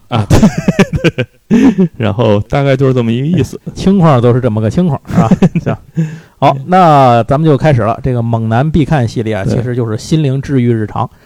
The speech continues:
Speaker 2: 咱们头一个，
Speaker 1: 对。
Speaker 2: 杨总。
Speaker 1: 我其实啊，就是这回我找了十本儿啊，
Speaker 2: 嗯。
Speaker 1: 就是十，呃，十套漫画，这个都是这些年我比较爱看的，是。然后呢，
Speaker 2: 十个，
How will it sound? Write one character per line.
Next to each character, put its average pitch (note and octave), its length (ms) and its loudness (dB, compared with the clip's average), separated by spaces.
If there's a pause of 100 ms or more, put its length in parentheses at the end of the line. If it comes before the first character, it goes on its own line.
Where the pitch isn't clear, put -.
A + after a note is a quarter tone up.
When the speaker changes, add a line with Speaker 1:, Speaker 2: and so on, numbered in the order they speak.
(240)
Speaker 2:
咱 C3+ 140 -2
们 C#3+ 160 0
头 D#3 220 4
一 G3+ 40 4
个， G3+ 100 2
Speaker 1:
对。 - 40 -8 (140)
Speaker 2:
杨 B2+ 140 -2
总。 A2+ 180 -4
Speaker 1:
我 G#2+ 260 4
其 D3+ 180 2
实 D3 120 2
啊， C#3+ 180 4
就 C3+ 160 0
是 A#2+ 220 4
这 C3+ 200 2
回 B2+ 200 2
我 C#3+ 100 6
找 A2 180 -2
了 G#2+ 100 0
十 A#2 200 0
本 B2+ 100 0
儿 - 120 -2
啊， A2 200 -4
Speaker 2:
嗯。 C#3+ 100 2
Speaker 1:
就 A2+ 140 4
是 G#2+ 220 0
十， - 240 -10
呃， G#2+ 160 0
十 - 160 -4
套 B2+ 160 0
漫 G#2 160 0
画， G#2 240 0
这 A2 240 0
个 - 160 -2 (460)
都 C#3 160 4
是 C3+ 80 6
这 C3 160 4
些 C3 100 2
年 B2+ 260 2
我 G#2+ 140 2
比 C3 100 2
较 G#2+ 120 2
爱 G2+ 120 0
看 D#3 300 -4
的， G2 100 -14 (520)
是。 B2+ 120 -10 (560)
然 C3 180 -2
后 C#3 120 0
呢， D#3 60 2
Speaker 2:
十 - 20 0
个， - 180 -2